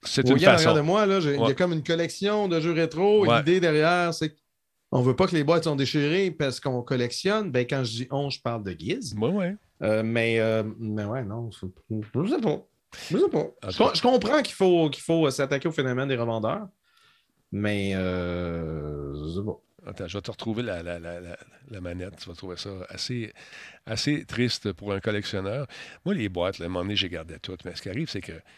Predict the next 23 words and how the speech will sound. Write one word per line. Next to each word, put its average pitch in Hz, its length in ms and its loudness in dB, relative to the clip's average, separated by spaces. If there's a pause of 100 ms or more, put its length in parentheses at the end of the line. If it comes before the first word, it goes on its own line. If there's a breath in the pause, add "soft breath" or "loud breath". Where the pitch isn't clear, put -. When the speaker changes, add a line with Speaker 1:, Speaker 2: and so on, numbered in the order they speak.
(320 loud breath)
Speaker 1:
attends 87 180 -12
un 82 40 -12
petit - 100 -16
peu, - 100 -18
je - 100 -12
fouille - 320 -16
en - 60 -20
même - 140 -18
temps. 98 100 -16 (400 loud breath)
Euh, 92 640 -2 (240)
écoute, 113 340 -4 (100)
j'ai, 107 280 -6 (260)
les, 113 260 -8
j'en 98 260 -6
ai 135 120 -2
du - 100 -8
stock, 107 320 -8
là. 101 80 -10 (100)
J'en 101 260 -6
ai 107 60 -4
eu 131 160 -4
du 107 80 -6
stock. 107 220 -8